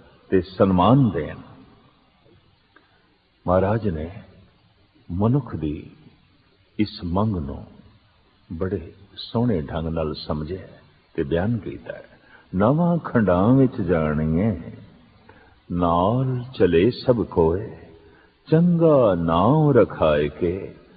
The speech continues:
ਜਸ ਕੀ ਰਥ ਜਗ ਲੈ।"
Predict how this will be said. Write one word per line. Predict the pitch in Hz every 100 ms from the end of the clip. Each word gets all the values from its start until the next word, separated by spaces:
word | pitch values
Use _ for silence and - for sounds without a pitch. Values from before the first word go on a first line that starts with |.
| _ _ - 78
ਜਸ | 73 104 113 - -
ਕੀ | 98 76 73 67
ਰਥ | 69 104 - - - 73
ਜਗ | 73 113 87
ਲੈ।" | -